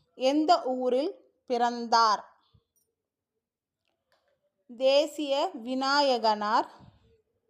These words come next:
தேரூரில் பிறந்தார். பாவலர் மணி என்று அழைக்கப்படுபவர்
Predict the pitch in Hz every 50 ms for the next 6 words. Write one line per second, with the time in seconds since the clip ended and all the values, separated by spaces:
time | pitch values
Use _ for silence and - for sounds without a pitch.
0 | _ _ - 302 285 302 320 339 349 339 339 294 269 254 247 240 269 311 370 403
1 | - _ _ _ - 262 240 226 233 226 226 226 226 226 214 233 233 233 220 202
2 | - - _ _ _ _ _ _ _ _ _ _ _ _ _ _ _ _ _ _
3 | _ _ _ _ _ _ _ _ _ _ _ _ _ _ _ _ _ _ _ _
4 | _ _ _ _ _ _ _ _ _ _ _ _ _ _ _ _ _ _ _ 294
5 | 294 294 302 320 320 339 339 339 339 359 359 349 269 254 247 254 269 294 302 294
6 | 269 254 247 233 233 233 247 294 - 254 226 233 254 269 277 - - 294 294 -
7 | - _ - 247 226 226 226 220 208 202 202 202 202 233 285 349